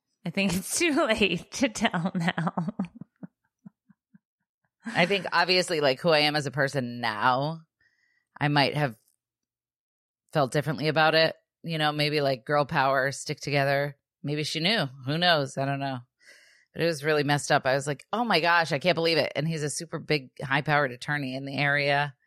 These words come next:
Speaker 2: And I was like, "That guy made us hot cocoa two years ago and was, like, hanging out with us at the sleepover."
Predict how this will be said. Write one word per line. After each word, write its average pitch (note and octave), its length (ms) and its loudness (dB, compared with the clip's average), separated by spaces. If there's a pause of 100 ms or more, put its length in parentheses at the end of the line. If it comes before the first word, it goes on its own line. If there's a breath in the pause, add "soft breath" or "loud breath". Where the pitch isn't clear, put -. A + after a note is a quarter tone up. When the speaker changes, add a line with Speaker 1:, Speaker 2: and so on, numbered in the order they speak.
(840)
Speaker 2:
And D#3 100 -4
I D3 60 0
was D3 140 -2
like, C3+ 180 -2 (160)
"That F#3+ 220 2
guy A3+ 180 4
made F#3 220 2
us E3 140 2
hot C#3+ 220 2
cocoa C#3 540 0 (1400)
two F3+ 140 0
years C#3+ 320 2
ago E2+ 300 0
and C3+ 120 -2
was, C3+ 120 -4
like, A#2 120 -2
hanging C3 240 -2
out G2 140 0
with - 100 -6
us A2+ 160 -6
at - 80 -10
the B2 80 -16
sleepover." G#2+ 600 -8